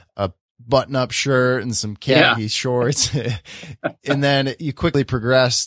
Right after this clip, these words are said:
Speaker 1: to having everything kinda set up. And so talk about that.
Speaker 2: Yeah, certainly. You, you start getting wise to the fact that the, the riding part, while that is certainly hard, um, can be made a lot easier with the preparation that you do beforehand and in camp.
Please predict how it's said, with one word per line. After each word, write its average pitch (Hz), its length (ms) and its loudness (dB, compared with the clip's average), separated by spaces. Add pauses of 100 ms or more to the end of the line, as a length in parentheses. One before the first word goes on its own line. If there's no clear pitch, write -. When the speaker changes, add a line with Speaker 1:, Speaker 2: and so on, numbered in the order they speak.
Speaker 1:
to 104 520 -2
having 113 360 0
everything 110 680 -2 (360)
kinda 139 240 0
set 123 280 2
up. 123 300 2
And 101 380 -6
so 127 260 -6 (220)
talk 147 240 0
about 90 200 -8
that. - 160 -8 (520)
Speaker 2:
Yeah, 226 200 2
certainly. 190 440 2
You, 147 140 4
you 175 200 -6
start 214 280 2
getting 185 280 2
wise 135 640 2 (100)
to 147 120 -4
the 127 120 -6
fact 131 420 0
that 127 180 -6
the, 117 320 -4
the 131 100 -2
riding 180 500 0
part, 139 280 -2
while 131 220 0
that 143 200 0
is 139 140 -4
certainly 131 380 -4
hard, 139 540 2 (280)
um, 127 280 0
can 151 160 -2
be 151 80 6
made 160 180 4
a 143 60 4
lot 139 260 4
easier 135 400 2
with 117 100 -4
the 110 60 -6
preparation 117 680 0
that 110 100 -6
you 110 120 -6
do 113 200 2
beforehand 110 720 0
and 101 100 0
in 95 160 -2
camp. 90 380 -4